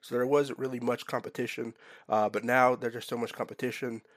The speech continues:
uh, to get E Vs out there. It's definitely gonna be even harder for a company like Rivian to kind of follow in the footsteps of Tesla to go forward. Lastly on here, I wanna talk about Lucid Motors.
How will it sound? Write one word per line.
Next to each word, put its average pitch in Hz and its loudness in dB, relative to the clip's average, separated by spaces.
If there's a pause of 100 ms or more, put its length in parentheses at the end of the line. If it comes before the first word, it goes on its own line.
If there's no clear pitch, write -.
(120)
uh, 107 2
to - -10
get 127 -4
E 127 -6
Vs 113 -8
out 110 4
there. 117 2
It's 110 -4
definitely 117 -4
gonna 117 -2
be 110 -8
even 113 -6
harder 131 2
for 120 0
a 117 -6
company 123 -6
like 110 0
Rivian 113 -6
to 123 -12
kind 113 0
of 113 -6
follow 120 4
in 113 -2
the 113 -8
footsteps - -6
of 107 -6
Tesla 104 -6 (420)
to 117 -8
go 101 -2
forward. 110 -2 (1300)
Lastly 147 2
on 139 0
here, 143 -2
I 131 -2
wanna 120 0
talk 131 0
about 113 2
Lucid 123 -6
Motors. 139 -2